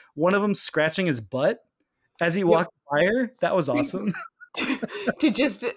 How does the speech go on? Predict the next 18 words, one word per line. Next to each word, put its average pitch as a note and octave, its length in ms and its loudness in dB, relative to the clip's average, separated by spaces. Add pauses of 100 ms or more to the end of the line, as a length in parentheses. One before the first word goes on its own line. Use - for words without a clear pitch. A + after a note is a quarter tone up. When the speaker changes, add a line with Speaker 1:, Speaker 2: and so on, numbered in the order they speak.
(120)
Speaker 2:
indicate, A3 680 2
"Hey, A#3+ 380 2
Speaker 1:
Yes. F#3 180 4
Speaker 2:
they're C#4+ 220 4
lazy." B3 760 2
<laughs> G4 100 4
Speaker 1:
They're C4+ 140 4
really G3+ 480 2
not E3+ 240 2
working. E3 440 2 (380)
Um, E3+ 320 6
and F#3 180 4
then F#3+ 120 4
I F3+ 100 4
also A3 320 4
liked F3 400 2
the E3 220 -2
anxious, E3+ 520 0